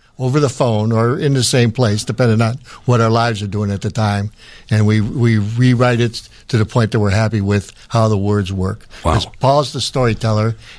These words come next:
Speaker 1: and I'm the wordsmith.
Speaker 2: I, I, I wonder, because it seems to me that almost every one of the twenty stories in this book are based on, if not real life, at least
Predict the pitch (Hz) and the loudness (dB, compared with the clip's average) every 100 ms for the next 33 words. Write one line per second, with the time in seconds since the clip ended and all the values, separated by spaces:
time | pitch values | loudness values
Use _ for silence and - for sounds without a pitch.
0 | - 110 117 113 104 107 107 - - 113 | -2 0 2 0 0 0 -2 -2 -4 -4
1 | - - - - - - - - - - | -8 -20 -20 -18 -18 -20 -8 -8 -4 -4
2 | 123 - - 113 120 151 175 87 58 50 | -4 -6 -4 -4 -2 0 0 0 -4 -12
3 | - 80 82 90 98 95 - 143 120 - | -14 -8 -6 -4 -4 -4 -2 -2 -2 -2
4 | - 80 87 71 62 64 71 - - _ | 2 2 2 0 -6 -10 -12 -14 -20 _
5 | - - 101 110 80 71 - - 80 80 | -20 -4 -2 0 -2 -4 -8 -4 -2 -2
6 | 67 87 80 62 55 64 58 55 - 58 | 0 0 0 -4 -8 -10 -10 -12 -14 -12
7 | - 76 71 67 - 71 64 64 - 85 | -4 -2 -2 -2 -2 -2 -2 -6 -4 -2
8 | 78 71 65 - - 62 - - 73 67 | -2 -4 -6 -6 -4 -6 -6 -6 -4 -4
9 | 65 98 110 - 78 - 76 71 71 73 | -2 -2 0 -4 -6 -6 -4 -4 -6 -8
10 | - 85 80 101 123 113 73 76 90 78 | -8 -4 -2 0 0 -2 -4 0 2 2
11 | 67 65 90 57 55 - - - 98 120 | 0 -2 -2 -4 -10 -16 -16 -12 -6 -2
12 | 135 98 - | -2 -2 -6